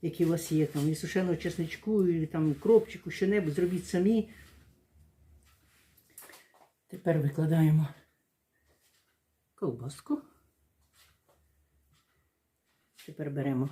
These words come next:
грибочки наші, вони вже, волога вся впиталася. І оці місцини, де немає колбаски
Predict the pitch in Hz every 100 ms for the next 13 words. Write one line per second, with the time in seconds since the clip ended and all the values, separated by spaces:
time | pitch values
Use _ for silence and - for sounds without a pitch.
0 | - 147 160 123 139 147 - 220 220 -
1 | 139 139 135 139 135 _ _ _ _ 143
2 | 147 135 127 - 139 127 127 - 156 247
3 | 254 - _ _ _ _ _ _ _ _
4 | _ _ - _ _ 190 170 156 165 160
5 | - 175 165 156 151 151 147 143 147 147
6 | - _ _ _ _ _ _ _ - 175
7 | 269 370 - 143